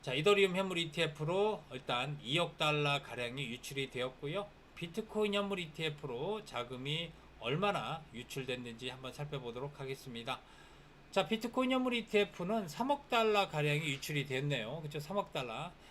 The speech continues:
그러다 보면 지금 전체적으로 본다 하더라도 이더리움으로 자금이 계속 몰리고 있다. 비트코인보다. 아, 그래서 그들은 계속해서 이더리움을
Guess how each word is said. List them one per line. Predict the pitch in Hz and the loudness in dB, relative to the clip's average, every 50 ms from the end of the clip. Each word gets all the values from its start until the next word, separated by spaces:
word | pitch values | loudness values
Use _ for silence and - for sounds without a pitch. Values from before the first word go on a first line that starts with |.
| - - - - - | -20 -20 -20 -12 -4
그러다 | - 190 233 247 247 240 | 2 2 4 6 6 4
보면 | 196 147 127 147 196 220 202 156 123 117 - | 4 0 -2 0 0 0 -2 -4 -6 -10 -12
지금 | - - 196 202 156 | -10 -10 -8 -8 -6
전체적으로 | 139 147 151 - 240 247 254 233 226 220 208 | -2 -2 -2 -2 0 -2 0 0 0 -2 -2
본다 | - - 226 - - 180 180 | -4 -4 -2 0 2 2 2
하더라도 | 208 254 240 214 139 113 - 156 160 | 0 0 0 0 0 -2 -4 -6 -6
이더리움으로 | 139 127 185 208 262 269 277 247 214 185 196 220 202 147 127 151 185 165 110 98 104 - | -2 -2 2 6 6 6 6 6 4 2 2 2 2 0 0 0 0 -2 -2 -4 -8 -8
자금이 | - - 156 180 196 196 185 | -4 -4 -2 -2 -2 -4 -4
계속 | - 143 151 151 170 151 | -4 -2 -2 -2 -2 -4
몰리고 | 113 117 147 196 233 220 214 | -2 -2 -2 -2 0 0 0
있다. | 151 - - - 113 104 107 135 151 135 127 - - - - - - | -2 -2 -4 -8 -6 -4 -4 -4 -4 -4 -6 -8 -16 -20 -20 -18 -12
비트코인보다. | - 139 - - 143 - 147 139 131 120 120 110 - 107 98 113 120 104 95 - - - - - - | -10 -10 -8 -8 -6 -2 -2 -2 -2 -2 -6 -6 -4 -4 -4 -4 -6 -8 -10 -14 -20 -20 -20 -20 -16
아, | - 98 98 95 - - - - - - - | -14 -14 -14 -14 -16 -20 -20 -20 -20 -20 -16
그래서 | - 143 - 123 - | -12 -6 -6 -6 -6
그들은 | - - 143 160 151 151 160 170 175 175 170 - | -4 -4 0 0 2 2 2 0 -2 -6 -8 -10
계속해서 | - 139 139 147 147 170 147 151 | -8 -6 -6 -4 -4 -4 -2 -2
이더리움을 | 127 113 123 143 139 135 131 123 120 127 156 180 202 214 | -2 -2 0 -2 -2 -2 -2 -6 -6 -4 -2 0 0 -2